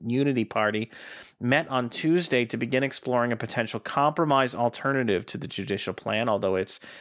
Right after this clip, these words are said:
uh, of course, far too soon to say whether there's any common ground that will satisfy both the opposition and the far-right elements of Netanyahu's coalition. Far-right parties do have some leverage in this process, as they could threaten to quit the coalition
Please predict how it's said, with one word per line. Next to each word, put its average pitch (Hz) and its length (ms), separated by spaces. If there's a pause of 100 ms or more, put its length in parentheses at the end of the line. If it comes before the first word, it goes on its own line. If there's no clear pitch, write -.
(160)
uh, 107 100
of 98 100
course, 107 280
far 127 320
too 117 180
soon 101 300
to 98 100
say 101 220
whether 98 200
there's 98 200
any 107 180
common 107 460
ground 120 400
that 101 80
will 110 100
satisfy 113 840 (380)
both 127 280
the 123 100
opposition 113 640
and 127 340
the 131 60
far-right 120 640
elements 104 460
of 107 100
Netanyahu's 98 640
coalition. 104 720 (420)
Far-right 117 500
parties 117 400
do 135 180
have 127 180
some 117 340
leverage 131 380
in 131 100
this 127 140
process, 120 520
as 107 120
they 104 100
could 107 240
threaten 127 420
to 104 120
quit - 340
the 139 80
coalition 110 680